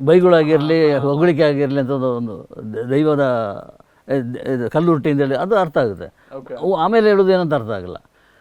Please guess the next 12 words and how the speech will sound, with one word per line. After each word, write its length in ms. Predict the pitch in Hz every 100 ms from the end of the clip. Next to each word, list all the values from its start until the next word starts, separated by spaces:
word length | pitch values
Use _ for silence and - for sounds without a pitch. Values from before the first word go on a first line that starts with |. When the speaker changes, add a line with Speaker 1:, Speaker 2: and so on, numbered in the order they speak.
| _ _ _
Speaker 1:
ಅದೇ, 260 | 120 156 202
ಆ, 600 | - - 120 127 110 98 117
ರಿಷಬ್ 260 | 131 143
ಶೆಟ್ಟಿಗೆ 580 | 139 120 117 101 92 95
ಆಯ್ತು, 240 | 101 82 - - _ _ -
ಇದು 440 | 117 120 104 95 - -
ಜನಕ್ಕೆ 340 | 98 131 151 151
ಮುಟ್ಟಲ್ಲ, 600 | 135 98 113 95 101 82
ತಲುಪಲ್ಲ, 600 | - - 120 - 104 98 92 _ _ _ _
ಹಾಗಿದ್ರೆ 360 | 175 185 165 156
ಏನು 120 | 135
ಮಾಡೋದು? 340 | 120 101 98